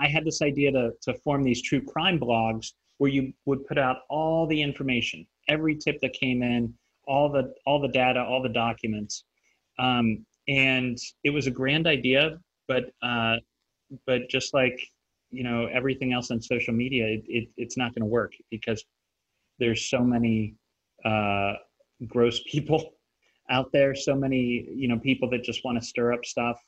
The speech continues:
or, for drama, and people can't compartmentalize, and maybe this is a good thing, I don't know. People, uh, average people can't distinguish between a news blog and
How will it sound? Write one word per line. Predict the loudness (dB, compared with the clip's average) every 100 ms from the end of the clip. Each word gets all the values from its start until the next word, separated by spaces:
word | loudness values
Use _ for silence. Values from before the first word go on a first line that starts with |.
| -8
or, | -8 -8 -6
for | -4
drama, | -2 0 0 2 0 -2 -2
and | -2 2 0 -2 _ _ _ _ _
people | -6 2 4 4 2 -4 -16 _
can't | 0 0 0 -4
compartmentalize, | -2 -2 0 0 2 0 0
and | 0
maybe | 0 0
this | -2 -4
is | -4
a | -4
good | -4 -6
thing, | -4 -4
I | -4
don't | -4
know. | -6 -8 _ _ -8
People, | -6 0 2 2 2 -2 -6
uh, | -8 -8 -14 -2
average | 2 2 0 -4 -4 -6
people | -6 -4 -6 -8 _ _ _ _ _ _
can't | -6 0 2 0 -4 _
distinguish | -6 -4 -2 0 0 0
between | -4 -6 -2 2 2 0 -4 _ _ _ _ -8
a | -2
news | 0 2 0 -2 -4
blog | 0 0 -2 -6 -10 _ _ _ _ _ _ _ -2
and | 2 4 2